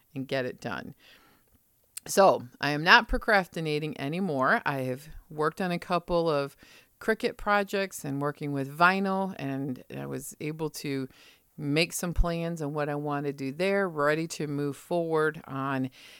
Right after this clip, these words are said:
this, um, quilt that's on the frame. And I'm gonna start, um, res-, restoring seams on the family quilt. And then, you know, uh,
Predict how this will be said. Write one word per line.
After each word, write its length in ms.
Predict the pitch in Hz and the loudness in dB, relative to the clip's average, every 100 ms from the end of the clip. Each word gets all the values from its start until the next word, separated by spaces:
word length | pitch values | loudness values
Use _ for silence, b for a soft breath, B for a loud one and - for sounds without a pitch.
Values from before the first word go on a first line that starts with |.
| B | B
this, 640 | 151 143 135 131 127 - - 135 | -12 -2 2 2 0 -6 -6 -8
um, 500 | 131 - - - 151 b b b b - - - - - - | -6 -6 -8 -12 -12 b b b b -20 -20 -20 -20 -20 0
quilt 320 | 175 170 - | 2 2 0
that's 160 | 151 | -2
on 160 | 147 139 | 0 0
the 60 | - | -2
frame. 400 | - 185 233 220 | 2 4 4 2
And 120 | 139 | 0
I'm 100 | 139 | 0
gonna 140 | 147 | -4
start, 480 | - - 151 143 B B B B B | -6 0 2 2 B B B B B
um, 580 | 143 131 131 131 135 131 - | -4 -2 0 -2 -4 -8 -2
res-, 400 | 147 160 - - | 2 2 2 -8
restoring 600 | 151 135 - 160 151 147 | -10 -8 -2 0 2 0
seams 600 | 127 - 147 139 135 131 - | -2 -4 -2 0 0 -2 -6
on 280 | 135 127 127 | -6 -4 -6
the 60 | |
family 380 | - 175 190 214 | -4 -2 0 -2
quilt. 440 | - 233 240 247 B B B B B - | 0 0 0 -4 B B B B B 0
And 180 | 247 | 2
then, 240 | 320 349 392 | 4 2 2
you 120 | 381 | 2
know, 340 | 320 302 294 - | 4 4 2 2
uh, 240 | 113 | 0